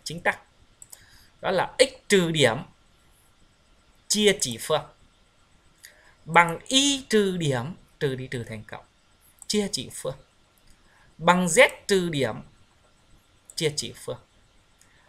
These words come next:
À, ta lưu ý thì quy định của sách giáo khoa là chia cho một cũng kệ nhé, cũng để như vậy. Đó là cấu trúc của nó. Chúng ta không có chia hết là em cứ bảo bằng y cộng hai, cứ để y cộng hai chia một. Tiếp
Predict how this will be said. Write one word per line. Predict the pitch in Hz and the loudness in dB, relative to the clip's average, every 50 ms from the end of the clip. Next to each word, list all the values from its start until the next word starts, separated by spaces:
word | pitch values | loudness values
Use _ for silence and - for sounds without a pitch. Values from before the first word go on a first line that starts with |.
| - - | -20 -12
À, | - - | -6 -6
ta | 160 - 208 208 | -2 2 2 2
lưu | 202 208 202 | 2 2 0
ý | 196 180 190 233 254 | 0 -2 -2 -2 -2
thì | - 185 160 151 151 | -2 -2 -2 -2 -4
quy | 151 - 202 | -4 -4 -2
định | 190 175 127 | -2 -2 -2
của | 117 123 | -2 -4
sách | - - 214 - | -4 -4 -4 -4
giáo | 175 180 185 | -4 -6 -4
khoa | - - 214 202 185 180 | 0 2 2 2 2 0
là | 160 | -2
chia | 147 - - 208 190 | -4 -2 0 0 0
cho | 196 190 | 0 0
một | 175 185 160 143 - | 0 2 0 0 0
cũng | - 175 214 - | -6 -8 0 4
kệ | 226 185 - - 196 | 4 4 4 2 -2
nhé, | 240 262 - _ _ - | -8 -10 -10 _ _ -14
cũng | 160 180 190 | -12 -6 -4
để | 180 135 120 110 | -4 -4 -6 -8
như | 117 - 147 | -12 -14 -10
vậy. | 147 143 - - _ _ _ _ _ - | -10 -10 -10 -12 _ _ _ _ _ -8
Đó | - 156 | -6 -4
là | 175 143 | -4 -4
cấu | - - 135 151 - | -2 -2 -4 -4 -4
trúc | - 247 - | -8 -10 -8
của | - 117 | -10 -10
nó. | 110 110 110 127 - - _ _ - _ _ _ _ _ _ _ _ - | -8 -8 -8 -8 -10 -12 _ _ -20 _ _ _ _ _ _ _ _ -14
Chúng | - 143 156 | -12 -10 -6
ta | - 160 151 | -4 -4 -4
không | 147 - 170 151 143 143 | -4 -6 -8 -6 -6 -8
có | 143 - 123 120 127 151 175 170 170 - - - _ - - 127 | -6 -4 -2 -2 0 0 -2 -2 -4 -8 -14 -20 _ -16 -12 -6
chia | - 185 180 143 | 0 0 2 2
hết | 151 233 262 - - | 4 2 2 0 -2
là | 147 127 | -6 -4
em | - 127 151 151 147 | -2 -2 -4 -4 -6
cứ | - | -8
bảo | 185 131 107 104 | -8 -6 -6 -4
bằng | 110 123 113 120 | -4 -6 -6 -6
y | - 156 | -10 -12
cộng | 143 - 127 - - | -12 -12 -14 -14 -10
hai, | - 139 139 - _ _ _ _ _ _ | -10 -10 -10 -10 _ _ _ _ _ _
cứ | - 202 | -8 -2
để | 208 175 117 117 - | -2 -2 -2 -2 -6
y | 151 147 - | -8 -10 -8
cộng | - - - 123 | -10 -10 -10 -8
hai | 123 127 120 - | -10 -10 -10 -10
chia | - - | -12 -14
một. | 110 107 101 - _ _ _ _ _ _ _ _ _ _ _ _ _ _ _ - - - - _ _ _ _ _ _ _ _ _ _ _ _ _ _ _ _ _ - - | -14 -16 -18 -20 _ _ _ _ _ _ _ _ _ _ _ _ _ _ _ -20 -20 -20 -20 _ _ _ _ _ _ _ _ _ _ _ _ _ _ _ _ _ -14 -6
Tiếp | - 311 | -4 -2